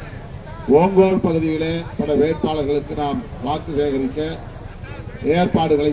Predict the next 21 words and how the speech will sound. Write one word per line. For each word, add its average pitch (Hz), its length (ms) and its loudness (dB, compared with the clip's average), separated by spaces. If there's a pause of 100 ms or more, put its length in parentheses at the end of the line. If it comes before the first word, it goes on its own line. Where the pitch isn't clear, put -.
செய்திருக்கிறோம். 131 520 2 (800)
பொன்னூரிலே 185 580 6 (100)
நாளை 165 220 0 (240)
இரவு 175 240 2 (140)
பொதுக்கூட்டமும் 160 680 2
நடைபெற 147 280 2 (100)
உள்ளது. 131 240 -4 (1120)
நாளை 170 340 2
மறுநாள் 180 420 2 (840)
ஓங்கோல் 190 540 6
பகுதி 175 240 4 (200)
வேட்பாளர்களை 165 640 0 (120)
ஆதரித்து 165 440 -2
பிரச்சாரம் 156 500 -2
செய்துவிட்டு 156 440 2 (960)
நெல்லூரிலே 180 600 6 (720)
காங்கிரஸ் 196 500 2
கட்சியின் 175 460 0
நாடாளுமன்ற 185 520 2 (100)
தொகுதி 170 280 2
வேட்பாளர் 160 540 0